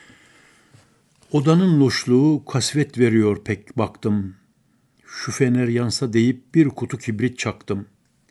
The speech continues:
Hele son kibrit tuttum da yakından yüzüne, sürme çekmiş gibi nur indi mumun kör gözüne." Şair kasvet, odanın kasvetinden kurtulmak için, feneri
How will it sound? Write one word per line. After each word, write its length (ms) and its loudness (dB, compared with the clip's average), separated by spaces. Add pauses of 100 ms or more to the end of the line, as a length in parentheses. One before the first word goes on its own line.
(360)
Hele 340 2
son 300 0
kibrit 520 -4
tuttum 400 -2
da 80 0
yakından 520 -2
yüzüne, 480 -6 (640)
sürme 440 -6
çekmiş 460 -8
gibi 360 -6
nur 300 0
indi 420 -4 (440)
mumun 560 -4 (580)
kör 280 -4
gözüne." 480 -14 (1900)
Şair 840 -4 (880)
kasvet, 500 -4 (440)
odanın 380 -2
kasvetinden 840 -4
kurtulmak 580 -8
için, 300 -8
feneri 520 0